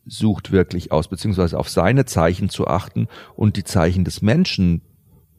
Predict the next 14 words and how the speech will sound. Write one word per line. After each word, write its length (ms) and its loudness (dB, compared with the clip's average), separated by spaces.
zu 160 -6
gucken, 380 0
wo 80 4
sind 240 0
da 80 4
die 80 -2
Übereinstimmungen, 920 0
das 140 2
ist 120 -2
schon, 680 2
das 180 -4
ist 120 -8
schon 280 0
echt 400 -12